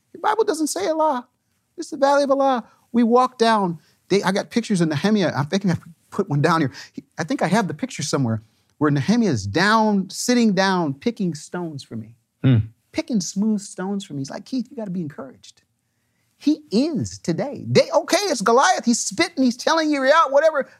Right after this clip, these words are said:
Speaker 1: but God is for you today. And, and, and sure enough, I have a whole bag of these smooth stones, but one of them, my friend, I need to give to you.
Speaker 2: Oh.
Speaker 1: My goodness, thank you.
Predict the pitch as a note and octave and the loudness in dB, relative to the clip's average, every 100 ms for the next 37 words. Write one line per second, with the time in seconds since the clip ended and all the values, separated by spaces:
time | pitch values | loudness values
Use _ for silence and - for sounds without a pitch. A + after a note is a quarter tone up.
0 | - G3 - D3 G#3 A#3 G3 G3 C4 C4 | -4 -4 -4 -4 -2 -2 -4 -6 -4 -4
1 | - - G3 A3+ A#3+ F#3 E3+ A3+ D3+ - | -6 -2 2 2 0 -2 0 0 -2 -8
2 | - - G3 F#3 E3+ - - - E3 - | -14 -2 0 0 -4 -12 -10 -2 -2 -2
3 | E3+ E3 C4 C#4+ C4+ G3+ F3+ F#3 C3 A#3+ | -4 -2 0 2 2 2 2 0 0 -2
4 | F#3+ F#3+ F#3+ D3+ D3+ - E3 E3 - G3 | 2 2 2 0 -4 -2 -4 -4 -2 -2
5 | G#3+ - _ - D3 D3+ B3 A3 A3+ G#3 | -2 -8 _ -10 -4 0 2 2 2 2
6 | F3 E3+ G#3 A3+ A3 _ - D3+ F3 A3+ | 0 -2 -2 -2 -4 _ -8 -2 0 0
7 | G3 D3+ D3 - G#2 D#2 _ _ _ _ | -2 -4 -6 -6 -10 -10 _ _ _ _
8 | _ - - C#4+ G#2+ F#2 _ _ _ _ | _ -14 0 2 2 -4 _ _ _ _
9 | F#3+ C3 F#2+ _ _ B3 _ | _ -20 -20 _ _ -20 _